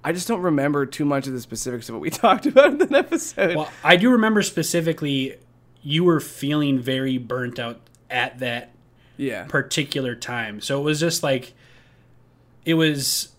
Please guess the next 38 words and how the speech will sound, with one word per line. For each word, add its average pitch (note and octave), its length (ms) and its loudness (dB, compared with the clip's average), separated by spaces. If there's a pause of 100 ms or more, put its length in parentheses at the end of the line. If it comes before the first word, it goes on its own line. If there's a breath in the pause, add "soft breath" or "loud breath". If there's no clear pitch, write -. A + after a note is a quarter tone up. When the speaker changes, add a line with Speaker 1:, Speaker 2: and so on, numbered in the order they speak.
(220)
Speaker 2:
a C#3+ 100 0
topic E3+ 680 0
that C3+ 260 -2
I B2 100 -2
think B2+ 400 -6
we B2+ 220 -4
really B2+ 320 -2
needed A#2 540 -4
to A2 160 -10
have A2 500 -4
a G2+ 140 -10
serious A2 340 -8
discussion - 560 -10
on, G2+ 300 -12 (320 soft breath)
partially C3 340 0
because A2+ 760 -8
it B2 100 -10
was A2+ 180 -8
something A2+ 400 -10
that, G#2 320 -8 (720 soft breath)
I C3+ 100 -8
mean, B2+ 340 0
I D#3+ 80 2
think F#3 180 0
I C3 140 2
was D#3+ 160 2
in A#2 100 -4
school C#3+ 380 -2
at A#2 80 -4
that A2 200 -8
time G#2 260 -10
too, A2+ 260 -8
so A2 160 -10
I B2+ 140 -4
was B2 180 -6
definitely A2+ 320 -6
feeling G#2+ 460 -10
the, F#2+ 440 -10